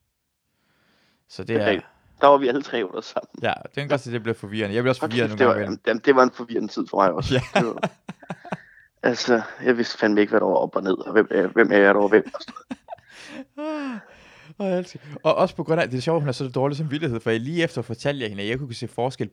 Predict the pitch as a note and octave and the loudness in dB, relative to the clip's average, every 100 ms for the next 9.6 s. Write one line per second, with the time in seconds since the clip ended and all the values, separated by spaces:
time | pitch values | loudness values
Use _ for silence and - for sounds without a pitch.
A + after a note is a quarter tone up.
0 | _ A2+ A2+ G#2+ B2 B2+ G2 G2 F#2+ - | _ -10 -10 -8 -6 -4 -2 -4 -6 -10
1 | G#2 G2+ E2+ G2+ C#3+ B2+ G2 G2+ G2+ G2 | -8 -8 -10 -10 -6 -4 -4 -4 -4 -4
2 | G2 G#2+ A2 B2 _ - A2 A2+ A#2 - | -4 -4 -6 -8 _ -8 -8 -8 -8 -2
3 | A#2 F#3+ A#3 F3+ E3+ - A2+ - - - | 4 8 10 8 6 -4 -6 -6 -18 2
4 | B2 A#2+ - B2 - C#3 D3 C#3+ D3+ D3+ | 2 2 -6 -8 -4 -2 4 4 4 2
5 | B2 D3 E3+ - A2 F#2+ A#2+ C3+ A#2+ - | 4 4 4 4 4 4 4 4 2 2
6 | A2 - A#2 G#2+ F#2+ F#2 _ _ - D3+ | -2 2 2 2 -2 -12 _ _ -6 -4
7 | D3 A2+ A#2+ C#3+ A2+ A#2 A#2 A#2 G#2+ G#2+ | -2 2 6 6 6 2 0 -2 -4 -6
8 | G#2+ - A#2 B2 A#2+ A2+ - G#2+ - - | -6 -4 -2 -4 -6 -8 -6 -10 -10 -12
9 | G#2+ G2+ G2 F2+ F#2+ F2 | -10 -8 -10 -8 -10 -10